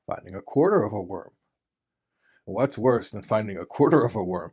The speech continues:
Finding an eighth of a worm. And what's worth, is worse than finding an eighteenth of a worm, a sixteenth of a worm? And to finally,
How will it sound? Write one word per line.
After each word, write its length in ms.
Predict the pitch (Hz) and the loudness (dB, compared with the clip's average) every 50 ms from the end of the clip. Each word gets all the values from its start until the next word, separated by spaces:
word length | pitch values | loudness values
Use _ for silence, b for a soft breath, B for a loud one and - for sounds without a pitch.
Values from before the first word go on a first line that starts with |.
| _ _ | _ _
Finding 320 | - - 107 107 104 95 | -4 -4 -4 -4 -4 -10
an 80 | 104 107 | -6 0
eighth 220 | 135 180 220 - | 2 4 4 4
of 100 | 240 190 | 4 2
a 80 | 185 139 | 2 2
worm. 240 | 120 117 87 80 - B B B B B | 2 2 0 -4 -8 B B B B B
And 80 | 123 | 8
what's 160 | 156 165 - | 8 8 8
worth, 240 | 147 156 156 151 156 | 8 6 6 6 4
is 120 | 151 - 143 | 0 0 4
worse 220 | 147 165 160 - | 6 6 6 6
than 100 | - 151 | 6 6
finding 240 | - 165 156 151 139 | 8 8 8 6 4
an 60 | 143 | 2
eighteenth 300 | 160 165 - 190 214 202 | 2 2 2 2 2 4
of 80 | 196 190 | 4 6
a 40 | |
worm, 180 | 170 151 143 - B B B B | 6 6 6 4 B B B B
a 60 | - | 4
sixteenth 340 | - 180 180 - 240 240 233 | 4 4 4 4 2 2 4
of 60 | 202 | 4
a 40 | 180 | 4
worm? 120 | - - - | 4 2 0
And 120 | - 131 131 | 0 2 2
to 80 | 151 | 4
finally, 320 | - 180 190 190 165 143 | 6 8 8 8 6 4